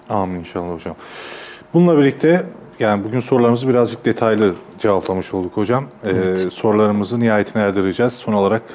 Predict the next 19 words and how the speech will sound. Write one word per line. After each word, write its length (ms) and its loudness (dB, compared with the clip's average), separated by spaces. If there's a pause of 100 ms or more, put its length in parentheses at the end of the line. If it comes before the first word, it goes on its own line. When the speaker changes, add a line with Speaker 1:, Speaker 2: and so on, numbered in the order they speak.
(160)
Speaker 1:
dua 220 2
babında 300 0
neler 220 0
söylersiniz 520 -6
hocam? 160 -14 (200)
Speaker 2:
Allahü 300 4
Teala 260 2
Hazretleri, 760 2
e, 400 4 (360)
iç 200 -2
ve 140 2
dış 260 -4
düşmanların 540 0
şerrinden 640 0
bizleri 300 0
muhafaza 540 0
eylesin. 360 -2
Speaker 1:
Hı. 280 -10 (280)
Speaker 2:
Hakikaten 560 0